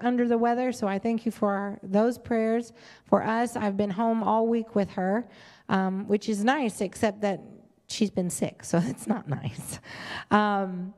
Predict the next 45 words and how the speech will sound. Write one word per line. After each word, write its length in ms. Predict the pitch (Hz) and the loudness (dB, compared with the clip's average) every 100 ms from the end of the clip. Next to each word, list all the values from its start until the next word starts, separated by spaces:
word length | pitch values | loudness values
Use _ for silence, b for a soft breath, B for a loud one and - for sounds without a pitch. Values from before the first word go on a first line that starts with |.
| - | 0
but 160 | 233 254 | 4 4
everybody 760 | 285 349 415 415 302 294 294 277 | 2 2 2 2 2 0 -2 -6
here 360 | - 392 330 | -2 2 2
is 280 | 285 277 262 | 2 0 -2
going 420 | 240 302 339 311 | 2 4 4 0
through 220 | 277 269 254 | 0 0 2
one 380 | 233 269 302 | 2 2 0
thing 280 | 277 277 269 | 0 0 2
or 100 | 247 | 2
another. 460 | 247 233 202 233 - - _ B B B B B | 2 0 -2 -4 -10 -16 _ B B B B B
And 220 | 208 214 220 | 0 2 2
we've 180 | 226 | 0
heard, 460 | - 277 285 277 254 B B B | 0 2 2 0 -4 B B B
um, 340 | - 208 202 202 | -4 -2 -2 -2
Sister 320 | - 254 254 | -2 -2 -2
Shostran 680 | 233 262 262 - 254 247 240 | 0 0 0 -2 0 0 0
and 120 | 220 | -2
Pastor 400 | 220 240 233 240 | -2 -4 -4 -4
both 320 | 214 233 233 | 2 2 2
say 460 | - - 247 233 240 | -2 0 2 2 0
before, 420 | 226 220 240 240 | -4 0 0 0
if 220 | - 226 220 - B B | 0 -2 -4 -18 B B
you're 120 | 240 | 2
not 240 | 262 277 269 | 4 2 2
going 300 | 262 262 262 | 2 2 0
into 420 | 311 330 311 330 | 0 0 2 0
a 60 | |
trial, 400 | 311 294 294 294 | 2 2 2 2
you're 140 | 294 262 | 0 0
coming 320 | 269 277 262 | 0 0 0
out 200 | 269 269 | 2 0
of 140 | 269 | -2
one. 320 | 247 269 262 262 | 0 2 2 0
And 140 | 254 | 0
if 200 | 254 240 | 0 0
you're 80 | 254 | 0
not 240 | 254 254 - | 0 0 -2
coming 260 | 254 247 | -4 -2
out 160 | 247 247 | 0 0
of 80 | 226 | 0
one, 200 | 247 240 | 0 0
you're 100 | 226 | 2
going 260 | 240 233 | 2 2
into 280 | 240 240 233 | -2 0 0
one, 420 | 233 233 233 226 | 2 0 0 -2